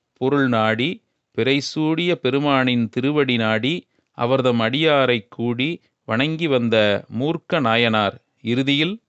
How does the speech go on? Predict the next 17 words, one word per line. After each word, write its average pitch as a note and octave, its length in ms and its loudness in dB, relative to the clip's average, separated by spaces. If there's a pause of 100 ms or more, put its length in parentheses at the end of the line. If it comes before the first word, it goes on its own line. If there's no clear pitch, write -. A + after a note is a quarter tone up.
(120)
எம்பெருமானின் C3 800 0
திருவடித்தாளினை B2 1040 0
போற்றி C#3+ 440 -4
வாழுகிற A#2+ 640 2
சிவலோக C3+ 640 -2
பதவியை A2+ 680 -2
ஒரு A#2 220 -4
நாள் C3+ 280 -2
அடைந்தார். A#2+ 640 0 (360)
நாயன்மார் C3 680 2
வரிசையிலும் A#2+ 800 -2
இடம் C3 320 0
பிடித்தார். A2 640 0 (1900)
பொல்லாத C3 680 0
நாயனார் C3 640 2
என்று A#2+ 320 -2
பொருள்படும் B2 680 0